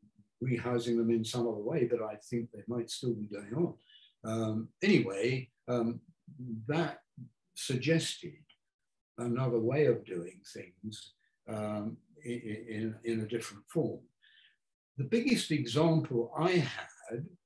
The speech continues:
of creating, and I want here to relate the importance of value, the biggest thing I ever did in anything like that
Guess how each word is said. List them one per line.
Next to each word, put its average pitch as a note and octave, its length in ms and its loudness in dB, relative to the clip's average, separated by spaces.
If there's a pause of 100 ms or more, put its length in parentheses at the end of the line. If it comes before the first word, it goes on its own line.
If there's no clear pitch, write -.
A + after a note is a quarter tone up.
(220)
of A2+ 200 -2 (220)
creating, C3 640 0
and C3 140 -2
I B2 100 0 (160)
want D#3 320 0
here B2 360 2 (340)
to B2+ 100 -2
relate B2+ 500 0 (360)
the A2+ 180 -2
importance A#2 680 -6
of A2 100 -12 (100)
value, C3+ 640 -2 (300)
the A2 60 -12
biggest F3 340 0
thing B2+ 180 2
I D3 180 4
ever A2+ 260 2
did A2+ 260 0 (300)
in A#2+ 260 0
anything B2 480 0 (100)
like D3+ 440 2 (180)
that D3+ 260 -4